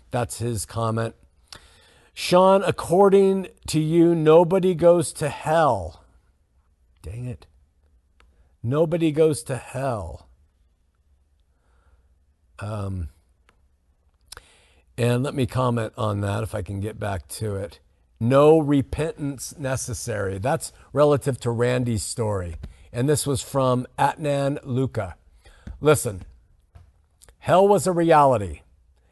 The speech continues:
It was, it was called Sheol by the Jews. It was called Hades by the Greeks. What does it mean? It means the departed place. It means the covered place. It means the grave. That's what it meant,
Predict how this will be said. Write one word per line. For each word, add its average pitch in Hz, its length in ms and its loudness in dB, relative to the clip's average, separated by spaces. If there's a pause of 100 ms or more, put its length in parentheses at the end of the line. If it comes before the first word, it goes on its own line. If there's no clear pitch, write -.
(140)
It 135 200 -6
was, 127 340 -8 (100)
it 151 160 -8
was 143 200 -4
called 175 280 -2
Sheol 160 520 2
by 117 200 -2
the 117 100 -2
Jews. 107 560 -4 (160)
It 120 60 -6
was 123 160 -4
called 156 260 -6
Hades 156 480 -2
by 120 160 -4
the 123 100 -2
Greeks. 160 560 -4 (500)
What 110 180 0
does 131 180 0
it 135 80 -4
mean? 185 420 -2
It 117 200 -8
means 120 320 -4
the 139 100 2
departed 175 580 0
place. 82 380 -8
It 113 140 -10
means 127 300 -4
the 143 100 -6
covered 175 440 -2
place. 95 540 -10 (340)
It 135 200 -2
means 151 360 -2
the 170 100 -2
grave. 151 680 2 (220)
That's 151 280 2
what 180 140 2
it 196 140 -4
meant, 180 420 -2